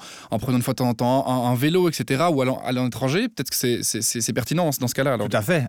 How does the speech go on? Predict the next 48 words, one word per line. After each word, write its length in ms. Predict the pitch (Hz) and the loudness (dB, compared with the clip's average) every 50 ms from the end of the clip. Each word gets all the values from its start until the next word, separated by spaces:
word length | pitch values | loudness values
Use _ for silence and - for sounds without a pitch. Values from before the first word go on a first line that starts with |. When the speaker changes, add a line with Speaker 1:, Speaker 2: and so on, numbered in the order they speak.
| - - | -4 -8
Speaker 2:
effectivement, 540 | 110 - 123 104 - 113 107 147 165 160 | -4 -4 -4 -2 -2 -2 0 0 0 0
je 60 | 131 - | -2 -2
pense 220 | - 131 123 - | -2 -4 -2 0
que, 160 | - 123 110 98 - - - - - - - - | 0 0 0 0 -2 -8 -14 -16 -16 -18 -6 -2
euh, 220 | 110 117 113 113 113 - | 0 0 2 0 0 0
et 160 | 123 117 110 | 0 0 0
après, 240 | 110 - - 160 147 | 0 0 0 0 0
je 80 | 123 | 0
sais 140 | 120 - 147 | 0 0 0
que 80 | 131 117 | -2 -2
je 40 | |
suis 100 | 110 - | -2 -2
pas 100 | - 123 | -2 -2
représentatif 680 | 117 113 - 113 107 107 107 - 101 95 - 151 147 - | -2 0 -2 -2 -2 -2 0 -2 -4 -2 -2 -2 -2 -2
parce 180 | - 113 101 - | -2 -6 -6 -2
que, 260 | - 123 123 113 98 92 - - - - - _ 110 | -2 0 2 2 0 -2 -4 -10 -18 -20 -10 _ -2
euh, 340 | 107 104 101 101 98 98 101 | 0 0 2 2 0 0 0
ben, 140 | 104 107 | -2 -2
j'habite 240 | 92 104 98 101 - | -2 -2 -4 -4 -2
à 60 | 104 | -2
Bruxelles, 540 | 98 107 110 101 - - 135 131 131 139 131 | -2 -2 -2 -2 0 0 2 2 2 2 2
euh, 600 | 117 110 107 104 104 104 107 107 107 107 110 107 | 2 2 2 2 2 2 2 2 2 2 0 0
je, 140 | 98 107 117 - | 0 -2 -2 -2
je, 300 | - 104 107 113 113 104 | -2 -2 0 0 0 0
je, 380 | 113 98 104 101 101 101 104 107 | 0 0 0 0 0 0 0 0
j'ai 140 | 95 110 107 | 0 0 0
une, 280 | 113 117 117 120 127 - - | 2 2 2 0 0 -2 -2
une 200 | 131 120 117 113 | 0 2 2 4
mobilette 460 | 113 120 113 110 123 120 120 117 - | 2 2 2 2 0 0 0 -2 -2
qui 120 | - 123 | -2 -2
me 80 | 120 110 | 0 0
permet 300 | 123 110 113 113 113 110 | 2 2 2 2 2 2
de 200 | 110 113 110 107 | 2 2 2 2
bouger 560 | 110 113 120 117 113 101 113 117 110 117 113 | 2 0 -2 -4 -4 -2 0 0 2 2 2
un 200 | 110 110 110 104 | 4 2 2 2
peu 140 | 98 113 113 | 0 0 0
dedans 340 | 113 117 104 117 117 117 120 | 0 0 2 2 2 2 2
aussi, 500 | 120 113 - - 160 165 165 165 160 123 | 2 0 0 0 2 2 4 4 4 4
euh, 80 | 117 101 - - - - - - - | 2 0 -2 -8 -12 -12 -12 -12 -4
et 80 | - 131 | 0 2
donc, 200 | 135 139 135 113 | 2 2 2 2
effectivement, 360 | 123 117 110 117 127 147 151 | 0 -2 -2 0 0 0 2
j'utilise 340 | 135 120 104 113 117 110 117 | 0 0 -2 -2 0 2 2
moins 260 | 131 135 139 139 139 | 4 4 4 2 2
les 120 | 127 120 - | 2 0 -2
transports 340 | - 123 117 107 - 117 | -2 -2 -4 -2 0 0
en 140 | 110 107 104 | 0 0 0
commun, 340 | - 113 113 143 170 202 214 | 0 2 2 4 4 2 0